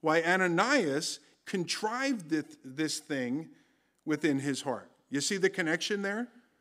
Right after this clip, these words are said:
So Satan put the thoughts, Satan put the ideas, Satan began to move in the heart of Ananias,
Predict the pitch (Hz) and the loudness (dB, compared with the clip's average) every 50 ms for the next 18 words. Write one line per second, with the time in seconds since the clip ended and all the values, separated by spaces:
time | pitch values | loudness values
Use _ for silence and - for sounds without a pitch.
0 | _ _ _ _ - - 190 180 - - - 220 220 254 262 247 220 208 - - | _ _ _ _ -4 0 0 2 2 4 6 6 6 6 4 0 -2 0 4 4
1 | 214 202 196 185 - - 220 220 208 202 - - - - 185 208 233 233 220 - | 2 4 4 -2 2 2 2 4 4 2 2 2 2 2 2 2 2 0 -2 0
2 | 233 214 180 - 190 185 170 165 175 175 156 190 220 226 190 175 165 - - 196 | 0 -2 0 0 -2 0 2 2 2 0 0 -2 0 2 4 4 4 2 0 0
3 | 214 214 226 202 196 185 170 190 190 190 180 165 160 170 202 240 247 220 196 185 | 0 -2 -4 -4 -4 -4 -2 -2 -2 0 0 0 0 0 0 0 0 0 -2 -4
4 | 143 - - - - - 160 180 185 185 175 151 156 185 185 196 185 180 175 170 | -6 -8 -16 -20 -12 -6 -2 0 2 2 2 2 2 2 4 4 4 4 2 2
5 | 165 160 156 151 170 202 226 202 151 143 - | 2 2 2 2 0 0 -2 -2 -4 -4 -6